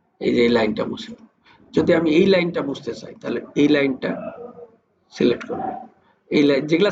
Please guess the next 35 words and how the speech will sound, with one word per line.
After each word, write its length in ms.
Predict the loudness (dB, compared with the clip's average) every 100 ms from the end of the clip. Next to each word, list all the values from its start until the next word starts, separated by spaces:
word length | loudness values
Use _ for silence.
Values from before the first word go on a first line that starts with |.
| 2
সিলেক্ট 240 | 0 0 -2
হয়ে 120 | -2
থাকবে 160 | -2 -2
সেগুলা 200 | -2 0 0
কিন্তু 160 | 0 0
সব 100 | 0 0
মুছে 180 | -4 -8
যাবে। 160 | -12 -16 -20 _ _ _ _ _ -12
এর 80 | -6 0
যে 60 | 0 0 -4
এতখানি 300 | 0 2 2 2
সিলেক্ট 220 | 2 0 0
ছিল 100 | 0 2
তাই 120 | 0
এতখানি 320 | -2 -2 2 4 2
মুছে 200 | -4 -10
গেছে। 180 | -14 -20 _ -20 -20 -12
তো 60 | -2 0
আমরা 140 | 2 0
একে 140 | 0 -4
একে 140 | -2 -6 -6 -8
মুছতে 240 | -8 -2 2
পারি, 120 | 6 6
এই 40 | 4
লাইনটা 260 | 2 -2 -4
শুধু 160 | 0 2 2
এইভাবে 220 | 4 2 0
মুছতে 220 | -2 0
পারি। 160 | 2 2 0 -8 -12 -2
যেখানে 240 | 0 2 2 2
যেখানে 200 | 2 4
আমার 120 | 2 4
বড় 120 | 4 4
ঘর 100 | 0 0
দরকার 200 | -2 -2